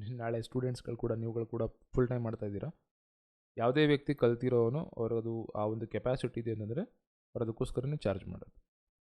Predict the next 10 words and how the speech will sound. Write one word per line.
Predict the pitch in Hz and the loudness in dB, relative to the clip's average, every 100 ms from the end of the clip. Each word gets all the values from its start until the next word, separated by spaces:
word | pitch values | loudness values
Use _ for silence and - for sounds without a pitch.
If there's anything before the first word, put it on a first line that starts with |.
| _ - | _ -12
ಅದಾದ್ಮೇಲೆ | 110 104 117 143 151 156 | -4 2 2 2 2 2
ನೀವು | 151 | 2
ಹೋಗ್ಬಿಟ್ಟು | 143 143 143 | 2 0 0
ಎಲ್ಲೂ | 135 131 | 2 2
ನೋಡಲ್ಲ | 127 120 120 117 | 2 2 2 2
ಅವ್ರಿಗೆ | 104 104 101 98 | 0 0 -4 -4
ರಿಸಲ್ಟ್ | 98 101 113 104 | -4 -2 -2 -2
ಬಂತಾ, | 104 98 95 | -4 -4 -4
ಏನಾಯ್ತು | 92 98 95 - | -4 -4 -6 -10
ಅಂತ. | 92 - | -12 -12